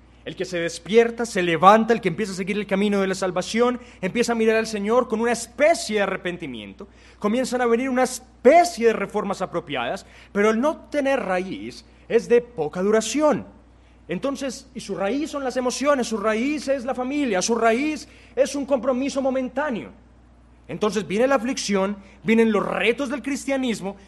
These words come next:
viene el hecho de que el cristianismo no es una cama de rosas, por más que provea felicidad y paz. Vienen aflicciones, vienen tentaciones, vienen cruces,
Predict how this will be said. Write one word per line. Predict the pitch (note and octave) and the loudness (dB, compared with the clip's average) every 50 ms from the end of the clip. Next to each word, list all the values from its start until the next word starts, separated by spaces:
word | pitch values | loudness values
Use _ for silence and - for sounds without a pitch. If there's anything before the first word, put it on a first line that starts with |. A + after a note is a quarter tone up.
| - | -8
viene | - G#3+ B3+ A#3+ A#3+ A#3 | -4 -2 0 0 0 0
el | A3 G#3+ | 6 8
hecho | A3+ C4 B3+ - D4 D#4 | 8 8 8 6 2 2
de | D4+ D4+ | 2 2
que | D4+ | -2
el | A3+ | -4
cristianismo | - C4 B3+ - C#4 C4+ C4 C4+ B3 C4 | -4 -6 -6 -4 -4 -4 -2 -2 -2 -2
no | B3+ C4 | -2 -2
es | B3 A#3+ | -2 -2
una | B3+ B3+ A#3+ - | -2 -2 -2 2
cama | B3 B3+ A#3+ A#3+ A#3 A3+ | 2 4 6 6 6 6
de | A3 | 6
rosas, | - - G#3+ A#3 D4 D#4 - A3 G3+ G3+ | 4 6 8 8 8 8 6 2 0 0
por | - G#3+ G3 | 0 -2 0
más | G3+ A3 G#3+ A3 | 2 0 0 0
que | - A3 | -2 -4
provea | G#3 G#3 G3+ G#3 G#3 A3 A3 | -2 0 0 2 2 2 0
felicidad | A3 G#3 G3+ G3+ - - G3+ G#3 G#3 | 0 -4 -6 -6 -6 -4 -4 -2 -2
y | G3 G3 | -2 -2
paz. | G3 G3 G3+ A#3 A#3 A#3+ B3 - - - - - - - - - - - - - - - - - - - - - - - - - | -2 0 2 2 2 2 0 -2 -8 -12 -16 -20 -20 -20 -20 -20 -20 -20 -20 -20 -20 -20 -20 -20 -20 -20 -20 -20 -20 -20 -20 -12
Vienen | - C#3 D#3 E3+ E3 E3 | -8 -6 -6 -4 -4 -4
aflicciones, | D#3 - D3 C#3+ C3+ - - - D#3 F3+ G#3 A3 A#3 A3+ D#3 | -6 -6 -8 -12 -12 -12 -8 -6 -4 -4 -4 -4 -6 -10 -10
vienen | C3+ D3+ D3+ D#3 D#3 D3+ | -10 -10 -8 -8 -8 -8
tentaciones, | D3+ D3+ C#3+ B2+ C3+ C3 - - D#3+ F3 G#3+ A#3 A#3+ A3+ D#3+ | -8 -10 -8 -8 -8 -8 -8 -4 -2 -2 0 0 -2 -2 -4
vienen | E3 D#3 C#3+ C3 B2+ B2 | -6 -8 -8 -8 -10 -8
cruces, | - G3 B3 C4+ C4 - D4 D4 - | -4 -4 -4 -4 -4 -8 -14 -18 -18